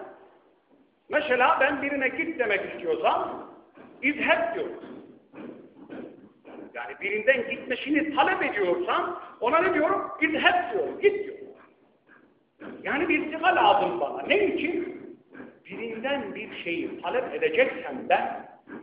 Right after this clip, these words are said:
o talebini ifade eden bir siga kullanmam lazım. Arıyorum. Kullanacağım böyle bir siga arıyorum. Arıyorum,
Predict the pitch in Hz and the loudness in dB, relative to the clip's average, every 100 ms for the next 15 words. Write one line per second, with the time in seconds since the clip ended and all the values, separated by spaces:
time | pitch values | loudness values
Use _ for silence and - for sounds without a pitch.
0 | - - 392 - 320 285 269 240 202 202 | -2 4 6 6 10 10 8 0 -2 -4
1 | 269 254 277 285 339 254 320 311 285 - | -4 0 2 4 4 4 4 2 -2 -2
2 | 269 269 285 - - 180 165 143 - - | 0 4 4 2 -2 -6 -4 -4 -6 -12
3 | 98 - - - - _ - - - _ | -16 -18 -20 -20 -20 _ -20 -20 -20 _
4 | - - - 254 415 392 - - - - | -20 -12 4 8 10 10 8 4 -6 -8
5 | 151 190 - 311 - 262 202 - - 233 | -2 0 2 4 6 8 6 4 -2 0
6 | - 320 349 - - - - - - - | 6 8 8 6 4 -2 -10 -12 -16 -10
7 | 190 247 247 220 269 285 | -4 -2 2 2 0 -4